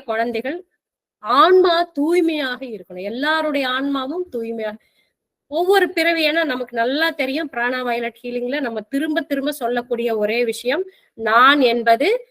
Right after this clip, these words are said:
உடல், மனம் மற்றும் ஆன்மா. So ஆன்மாவுக்கு இங்க வந்து உடலுக்கோ மனதிற்கோ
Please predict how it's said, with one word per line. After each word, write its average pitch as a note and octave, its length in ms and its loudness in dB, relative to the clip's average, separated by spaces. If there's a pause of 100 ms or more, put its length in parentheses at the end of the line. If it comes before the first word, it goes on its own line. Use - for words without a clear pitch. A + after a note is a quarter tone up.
(240)
உடல், B3+ 380 2 (240)
மனம் A#3 420 -2 (120)
மற்றும் D#4 640 -2 (160)
ஆன்மா. G3+ 480 -8 (540)
So D4+ 100 2 (200)
ஆன்மாவுக்கு E4+ 640 8
இங்க C4+ 220 0
வந்து C4+ 240 -2
உடலுக்கோ D4 560 -4
மனதிற்கோ C4+ 580 -4